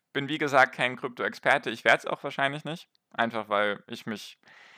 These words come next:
lieber auf Aktien fokussiere, weil ich mich da besser auskenne, weil ich's einfach besser einschätzen kann. Jedoch fand ich den Bereich einfach ganz interessant, ein neuer Bereich, mit dem ich noch nichts am Hut hatte, mit dem ich mich jedoch schon ein bisschen länger auseinandersetzen wollte.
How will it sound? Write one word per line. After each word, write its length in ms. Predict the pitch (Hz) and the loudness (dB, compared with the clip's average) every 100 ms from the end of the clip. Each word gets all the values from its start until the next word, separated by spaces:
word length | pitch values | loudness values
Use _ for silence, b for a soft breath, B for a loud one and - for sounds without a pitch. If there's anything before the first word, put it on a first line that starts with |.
| B B B _ _ | B B B _ _
lieber 400 | 123 143 135 104 | -6 4 6 6
auf 200 | 117 - | 4 4
Aktien 320 | 165 - 160 | 0 0 -8
fokussiere, 540 | - 135 131 127 131 | -8 -10 -6 -2 0
weil 120 | 107 110 | 0 -2
ich 80 | |
mich 140 | 113 113 | -6 -6
da 100 | 101 | -4
besser 260 | 107 - | -2 0
auskenne, 540 | - 135 - 117 117 117 _ _ _ - | 0 0 -2 -4 -4 -8 _ _ _ -8
weil 220 | - 104 | -4 -4
ich's 100 | 104 | -4
einfach 260 | - 113 113 | -4 -4 -2
besser 260 | 110 - | -4 -2
einschätzen 440 | 107 127 131 - 113 | -2 -2 -4 -6 -4
kann. 280 | 110 110 113 _ | -2 -2 -6 _
Jedoch 340 | 107 117 120 - | -6 2 4 2
fand 300 | - 117 113 | 0 -2 -4
ich 80 | |
den 120 | - 104 | -8 -4
Bereich 360 | 107 127 175 | 4 6 6
einfach 260 | 151 139 123 | -2 -4 -4
ganz 180 | 117 110 | -4 -4
interessant, 640 | 110 110 104 104 101 - - | -8 -8 -4 -4 -4 -10 -14
ein 60 | 107 | -2
neuer 180 | 107 107 | 0 2
Bereich, 440 | 110 107 110 - | 4 4 2 -4
mit 160 | - 98 | -12 -6
dem 120 | 107 101 | -6 -4
ich 80 | |
noch 100 | - | -6
nichts 220 | 110 147 127 | -6 -6 -8
am 100 | 127 | -8
Hut 160 | 120 | -6
hatte, 300 | 113 107 107 b b b b - | -4 -2 -4 b b b b -8
mit 100 | 123 | -4
dem 100 | 120 | -4
ich 120 | - | -4
mich 280 | 113 - - | -8 -8 -8
jedoch 200 | 110 107 | -4 -2
schon 160 | - 107 | -2 -4
ein 0 | |
bisschen 240 | 104 107 | -6 -2
länger 180 | 127 139 | 4 4
auseinandersetzen 720 | 127 117 117 117 110 104 110 | 4 0 -2 0 -2 -4 -2
wollte. 340 | 104 104 101 | 0 0 -2